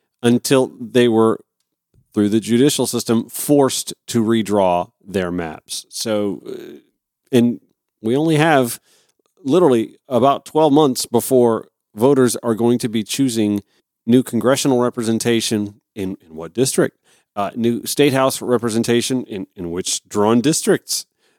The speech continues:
and, and Senate as well. So i-, it'll just be interesting to see how this all plays out and how swiftly, if at all,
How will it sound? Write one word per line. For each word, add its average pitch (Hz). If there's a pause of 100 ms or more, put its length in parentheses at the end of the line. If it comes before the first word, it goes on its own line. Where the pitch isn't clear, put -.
(100)
and, 113
and 107
Senate 107
as 101
well. 110
So 139
i-, 123
it'll 143
just 139
be 131
interesting 117
to 101
see 120
how 107
this 101
all 113
plays 113
out 98
and 104
how 98
swiftly, 107 (480)
if 113
at 101
all, 110